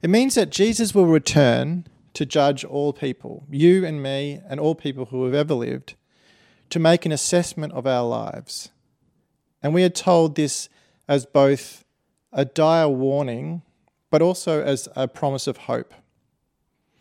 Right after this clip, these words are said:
In the New Testament, judgment is one of the things that happens with the kingdom of, when the kingdom of God comes. John the Baptist warns us in, um,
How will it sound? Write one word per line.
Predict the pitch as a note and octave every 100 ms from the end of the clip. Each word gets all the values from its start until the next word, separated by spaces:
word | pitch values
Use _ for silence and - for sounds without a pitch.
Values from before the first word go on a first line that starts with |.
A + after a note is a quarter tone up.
| _ _ - -
In | D#3+
the |
New | F#3 G#3
Testament, | G#3 F3+ E3+ D3+ C#3+ - - -
judgment | D#3+ E3+ F3 D#3+
is | C#3+ C3 - _ _
one | - C#3 C#3+
of | B2+
the | B2+
things | - C3+ C3+ C3 -
that | A#2+ A2+ - - - - _ _ _ -
happens | - C#3+ C3 A#2+ A#2 - - _ -
with | C3+
the | C3
kingdom | - D3 C3+
of, | A#2+ -
when | C3+ C3
the |
kingdom | B2+ D3+ B2+
of | A#2 A#2+
God | B2 A#2+
comes. | - A#2 G#2+ - - - _ _ _ _ _ _ _ -
John | E3+ E3
the |
Baptist | C#3+ D#3 - C3+ -
warns | C#3 C#3+ C#3 C3+
us | B2+ B2 - -
in, | D#3 C3
um, | B2 A#2 A#2